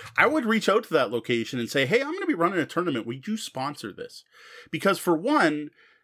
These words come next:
this is a great way for the store, the, the venue, whatever it happens to be, the bar, whatever, to get people in.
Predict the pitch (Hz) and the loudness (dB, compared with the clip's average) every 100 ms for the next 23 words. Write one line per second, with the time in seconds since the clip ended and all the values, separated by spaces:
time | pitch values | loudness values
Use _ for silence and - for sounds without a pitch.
0 | _ 156 247 320 233 175 202 - 156 160 | _ -4 0 0 0 2 0 0 2 4
1 | 160 156 143 123 - 151 151 156 147 139 | 4 2 -4 -6 -2 2 4 6 6 4
2 | 123 117 113 107 120 107 117 165 147 147 | 2 0 0 -2 -4 -2 2 2 0 -2
3 | 143 143 147 147 139 139 139 120 139 135 | 0 0 2 2 2 0 -6 -6 -4 -2
4 | 117 101 127 143 143 135 156 120 113 127 | -2 0 2 2 2 2 0 2 -2 -4
5 | - 147 160 - 123 - 123 - 254 131 | 0 0 0 -4 -8 -4 -2 0 0 0
6 | 104 | -4